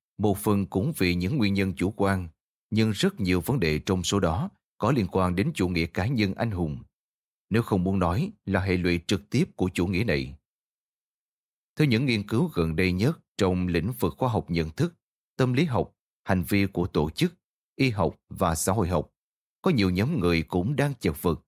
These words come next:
đối phó với cảm giác không thỏa mãn. Một nghiên cứu của Gallup, tổ chức chuyên về thăm dò và phân tích dữ liệu quy mô lớn của Mỹ, đã cho thấy sức khỏe thể chất và tinh thần nói chung, cũng như cảm giác thỏa mãn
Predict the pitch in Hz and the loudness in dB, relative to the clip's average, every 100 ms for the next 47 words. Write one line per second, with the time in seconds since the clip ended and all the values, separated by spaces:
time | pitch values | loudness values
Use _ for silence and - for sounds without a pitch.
0 | _ - 95 101 90 87 117 143 117 170 | _ -4 0 0 2 0 0 -2 -2 0
1 | 101 85 104 117 165 - 143 - 82 95 | 0 -2 -2 -2 -2 -2 -2 -2 -2 0
2 | 73 92 170 _ _ _ _ _ _ _ | -4 -6 -12 _ _ _ _ _ _ _
3 | _ - 107 98 113 104 104 139 165 92 | _ -4 -2 0 0 0 0 0 -2 0
4 | 82 98 101 95 87 147 - _ _ _ | 2 0 0 0 2 0 -4 _ _ _
5 | - 92 95 175 175 151 139 92 85 131 | 0 0 2 -2 0 0 0 0 0 0
6 | 98 80 78 71 80 78 127 120 202 - | 0 2 0 0 -2 0 -2 0 -4 -2
7 | 87 98 73 76 - 95 92 90 92 135 | -2 0 0 -2 0 0 2 0 0 -2
8 | - 82 80 71 147 - _ _ _ _ | -2 -2 0 -2 -4 -8 _ _ _ _
9 | - 104 120 113 104 165 170 - - 104 | -2 0 0 0 0 0 0 -2 0 -2
10 | - 95 - 196 - 92 90 147 113 85 | 0 -2 0 -2 -2 -2 0 -2 -2 -4
11 | 73 98 131 101 95 85 - _ _ - | -2 -2 0 0 -2 -2 -10 _ _ -4
12 | 87 110 110 - 80 95 98 160 - 87 | -2 0 0 -2 -4 -2 -2 -2 -2 -2
13 | 87 78 | 0 -2